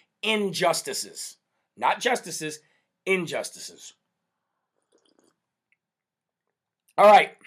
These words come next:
moving on, 'cause we got a lot to cover today, ladies and gentlemen.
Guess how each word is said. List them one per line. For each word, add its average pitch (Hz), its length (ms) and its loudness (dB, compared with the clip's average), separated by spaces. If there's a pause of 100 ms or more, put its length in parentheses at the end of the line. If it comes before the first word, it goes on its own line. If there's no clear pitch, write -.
(200)
moving 233 260 2
on, 196 180 8
'cause 147 140 -10
we 196 140 -4
got 190 200 4
a 117 80 -2
lot 165 320 4
to 202 80 -8
cover 185 280 2
today, 151 240 -2
ladies 147 240 -6
and 143 80 -18
gentlemen. 143 320 -6